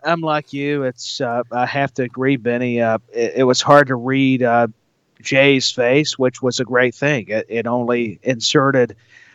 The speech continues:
another layer, another twist and turn, if you will, of this bloodline, uh, saga.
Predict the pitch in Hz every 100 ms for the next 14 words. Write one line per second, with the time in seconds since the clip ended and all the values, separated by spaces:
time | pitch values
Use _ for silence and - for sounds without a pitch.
0 | _ _ _ _ _ 156 165 180 196 185
1 | 190 196 135 101 _ 117 135 147 143 131
2 | - 160 170 - 165 147 - 170 175 151
3 | 127 113 113 117 110 110 107 104 107 107
4 | 117 117 - 127 135 127 123 123 120 113
5 | 107 104 - 135 123 123 104 101